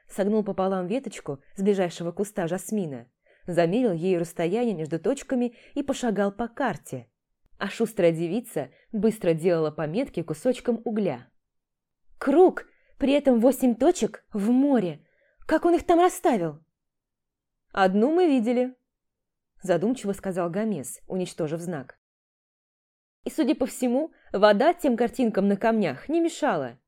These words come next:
Их же приливом захлестывает, будь здоров». «Большой точности эти приманки тоже не требуют. Значит, тот, кто их ставил, мог просто камни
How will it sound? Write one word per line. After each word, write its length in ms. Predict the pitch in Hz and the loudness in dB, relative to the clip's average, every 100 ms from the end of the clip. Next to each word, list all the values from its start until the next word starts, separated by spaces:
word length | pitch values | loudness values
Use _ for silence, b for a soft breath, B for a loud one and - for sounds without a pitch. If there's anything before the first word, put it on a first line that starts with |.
| _ _ _ _ | _ _ _ _
Их 140 | 285 | 2
же 100 | 233 | 4
приливом 460 | 294 349 349 359 214 | 6 8 8 8 6
захлестывает, 720 | 196 214 294 269 - 165 175 | 4 2 0 0 -2 0 2
будь 160 | 196 196 | 2 2
здоров». 540 | 196 254 180 - - _ _ _ _ _ _ _ _ _ _ _ _ _ _ - | 2 0 -2 -6 -16 _ _ _ _ _ _ _ _ _ _ _ _ _ _ -2
«Большой 440 | 240 254 - 302 | 4 4 4 -2
точности 560 | 294 370 359 262 220 240 | 2 2 2 0 0 -2
эти 240 | - 214 | -2 -2
приманки 560 | 233 247 240 196 175 208 | 0 2 2 2 0 -4
тоже 300 | 214 330 254 | 0 0 2
не 120 | 220 | 0
требуют. 540 | 220 208 156 170 147 - _ _ _ _ | 2 0 0 -2 -6 -12 _ _ _ _
Значит, 600 | 240 226 254 277 202 - _ _ _ | -4 0 0 -2 -8 -10 _ _ _
тот, 180 | 302 285 | -4 -4
кто 140 | - | -2
их 340 | 269 - 262 - | -4 -2 -6 -6
ставил, 540 | - - 294 294 226 | -16 -4 -2 2 2
мог 260 | 226 247 - | 2 -2 -2
просто 400 | 269 254 - 220 | -2 -2 -4 -8
камни 540 | - 302 311 220 170 | -2 0 0 0 -4